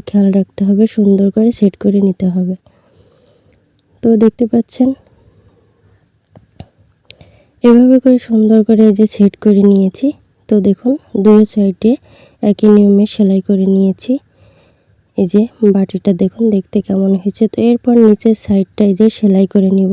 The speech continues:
তো নিচের সাইডটাও এভাবে করে মিল করে নিচ্ছি। দেখুন আমি চক দিয়ে কিছু দাগ দিয়ে এভাবে করে মিল করে দেখুন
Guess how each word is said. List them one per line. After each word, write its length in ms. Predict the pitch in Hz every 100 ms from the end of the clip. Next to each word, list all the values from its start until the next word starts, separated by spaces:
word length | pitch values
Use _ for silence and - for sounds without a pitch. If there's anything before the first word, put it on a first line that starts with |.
| 240
তো 160 | - 220
নিচের 440 | 202 196 - 208 214
সাইডটাও 560 | - 202 190 - 208
এভাবে 360 | 202 190 196 190
করে 220 | - 202
মিল 300 | 202 202 190
করে 240 | - 196 190
নিচ্ছি। 360 | 190 180 - 220
দেখুন 300 | 202 - 226 - _ _ _ _ _
আমি 240 | 185 185 196
চক 280 | - 202 190
দিয়ে 220 | 180 202
কিছু 260 | 190 190 214
দাগ 260 | 190 196 185
দিয়ে 220 | 175 220 247
এভাবে 260 | 196 190
করে 200 | 190 202 208
মিল 300 | 196 190 190
করে 260 | - 190 196
দেখুন 320 | 190 180